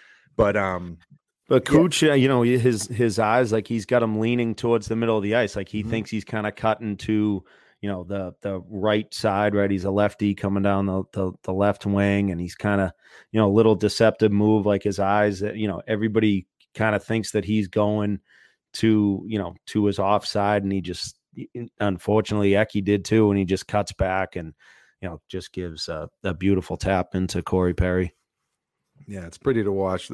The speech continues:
Speaker 1: It's so fun being a, a fan right now, uh, with all these good teams moving on, and, you know, unfortunately, end of the season for some.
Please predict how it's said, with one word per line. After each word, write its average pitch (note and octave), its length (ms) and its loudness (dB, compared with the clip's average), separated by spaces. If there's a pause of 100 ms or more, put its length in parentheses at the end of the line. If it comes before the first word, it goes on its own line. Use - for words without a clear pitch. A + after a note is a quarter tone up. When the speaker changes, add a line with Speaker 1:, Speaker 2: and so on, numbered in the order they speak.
Speaker 1:
It's G#2+ 140 -10
so C3+ 180 -2
fun G#2 280 -8
being G2 260 -2
a, E2+ 140 -6 (800)
a G#2+ 80 -6
fan A#2+ 380 4
right A2 180 2
now, A2 340 2 (220)
uh, F2+ 260 -6
with F#2 160 -6
all G2+ 160 0
these F#2 280 -4
good G2 260 0
teams G2+ 380 -6
moving F#2 360 -6
on, F#2 360 -4
and, D#2+ 300 -12
you F#2 100 -12
know, E2+ 160 -10 (100)
unfortunately, F2 840 -8 (680)
end C3+ 160 -2
of B2+ 80 0
the A#2 80 0
season A#2+ 280 0
for G#2+ 120 -4
some. A2 360 -2